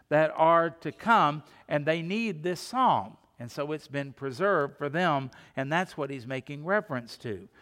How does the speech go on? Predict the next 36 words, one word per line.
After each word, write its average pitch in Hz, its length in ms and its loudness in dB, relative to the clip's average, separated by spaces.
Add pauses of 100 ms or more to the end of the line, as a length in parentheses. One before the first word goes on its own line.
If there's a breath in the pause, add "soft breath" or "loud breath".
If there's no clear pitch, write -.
(260 soft breath)
And 165 180 -2
he 151 320 -6
says 254 520 -4
it 139 260 -2
with 165 160 -2
a 135 80 -2
purpose. - 720 -6 (460)
The 117 80 -14
word 131 360 -8
"that" 190 420 2
always 170 440 -2
indicates 151 640 -8 (300 soft breath)
a 139 60 -4
purpose 139 560 -4
clause 110 420 -6
is 110 140 -12
coming 113 360 -8
up. 101 220 -8 (180 soft breath)
Why 165 220 2
did 214 140 -2
he 220 80 -2
do 214 220 -2
that? 208 300 -2
Why 147 200 0
is 165 100 -8
he 185 100 -6
preserving 170 680 -4 (340 loud breath)
this 165 240 0
book? 175 380 0 (280 soft breath)
"That 143 180 4
a 123 100 0
people 254 640 -2
yet 202 540 0
to 220 120 -2
be 202 320 -4
created 143 840 -2